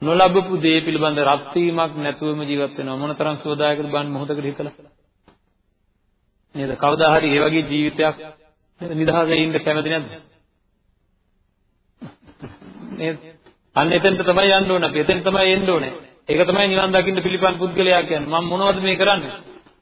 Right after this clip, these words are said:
මම මැරෙනකොට දාලා යන්න තියෙන දේවල් පිළිබඳ පුදුමාකාර නේද? මට තියෙන වැඩ බලන්නකෝ කොච්චරක්ද කියලා." මොනවද මේ වැඩ? හම්බ කරන්න බෑ. ඇයි ඒ? කන්න බොන්න නාන්න අඳින්න ඉන්න.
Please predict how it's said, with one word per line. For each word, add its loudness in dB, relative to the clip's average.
මම 2
මැරෙනකොට 2
දාලා 8
යන්න 0
තියෙන 2
දේවල් 4
පිළිබඳ 0
පුදුමාකාර 4
නේද? -2
මට 0
තියෙන 2
වැඩ 6
බලන්නකෝ 4
කොච්චරක්ද -4
කියලා." -12
මොනවද 2
මේ 2
වැඩ? 4
හම්බ -4
කරන්න 4
බෑ. 0
ඇයි 2
ඒ? 2
කන්න -2
බොන්න -2
නාන්න 2
අඳින්න 0
ඉන්න. 2